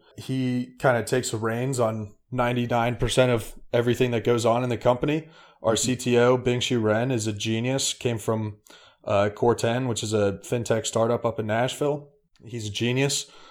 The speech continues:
Speaker 1: And so those two have been really running the ship from, from Nashville and have been making the big moves there. You know, I was really blessed to be able to add value a lot last year, and I'm looking forward to adding a ton of value this,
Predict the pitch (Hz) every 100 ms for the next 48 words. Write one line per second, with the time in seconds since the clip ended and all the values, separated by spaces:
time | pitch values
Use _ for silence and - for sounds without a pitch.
0 | - - 120 117 113 120 127 - 127 110
1 | 110 113 123 113 104 - - - - 113
2 | 113 110 104 - 113 - 107 107 104 -
3 | - 110 107 110 107 - 117 113 110 101
4 | 98 - - 117 117 113 117 113 104 110
5 | 107 107 113 104 101 101 123 127 - _
6 | - 120 104 107 104 110 117 107 98 -
7 | 104 110 107 110 107 110 107 110 101 98
8 | - - - _ _ - - 113 110 110
9 | 107 120 120 107 101 107 - 101 110 -
10 | 143 143 113 107 110 110 101 110 117 107
11 | 110 107 101 117 113 104 107 113 101 98
12 | -